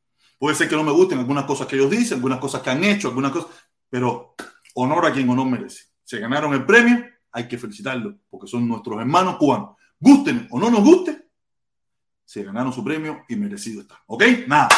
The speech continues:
Patria y vida, patria y familia, como dice mi hermano Mozongo, que a mí me sirve también.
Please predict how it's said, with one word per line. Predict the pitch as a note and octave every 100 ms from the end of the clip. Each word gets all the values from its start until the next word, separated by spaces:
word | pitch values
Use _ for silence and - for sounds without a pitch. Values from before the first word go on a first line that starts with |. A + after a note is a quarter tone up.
| - - - - - - -
Patria | F3+ G3 F#3+
y |
vida, | G#3 F#3 C3 - - - - -
patria | G3+ G#3
y | G3
familia, | F3+ B3 C#4 G#3+ D3 - -
como | B2
dice | D#3+ D#3+
mi | D#3
hermano | D3+ E3+
Mozongo, | D#3 C#3+ G#3 E3+ - -
que | A#2
a |
mí | C#3
me | D3
sirve | B2+ D3 B2+
también. | A2+ A#2+ A2